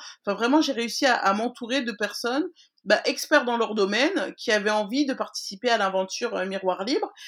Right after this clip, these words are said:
Et ce qui est, et ce que moi, je trouve important aussi dans le magazine, c'est que pour moi, c'est, c'est pas mon magazine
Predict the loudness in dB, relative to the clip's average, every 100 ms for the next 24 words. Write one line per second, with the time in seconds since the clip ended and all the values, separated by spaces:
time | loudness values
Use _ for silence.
0 | -18 -6 -2 -2 -4 -6 -2 0 2 0
1 | -2 -4 0 0 0 -2 -6 -4 -4 -4
2 | -4 -4 -4 -6 -2 0 0 -2 -2 -2
3 | -2 -2 -2 -4 -6 -8 -12 -20 -16 -12
4 | -4 2 4 4 2 -6 -6 -6 0 2
5 | 4 4 6 6 6 2 -2 -4 -8 -8